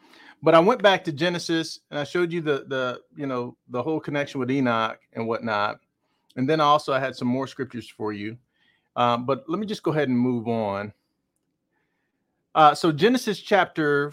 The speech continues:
five, verses twenty-one through twenty-four is the account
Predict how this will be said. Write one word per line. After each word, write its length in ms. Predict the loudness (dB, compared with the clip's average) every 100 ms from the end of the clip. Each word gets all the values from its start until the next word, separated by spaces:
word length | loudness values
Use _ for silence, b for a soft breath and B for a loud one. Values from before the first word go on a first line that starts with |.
| 2
five, 500 | 4 6 2 -4 -16 _ _
verses 460 | -4 -2 -2 -8 -10
twenty-one 800 | -6 -2 0 0 0 0 -2 -4
through 220 | -8 -10
twenty-four 920 | -6 -4 -4 -4 -6 -2 0 0 -4
is 160 | -8 -6
the 140 | -4
account 560 | -4 -4 0 0 0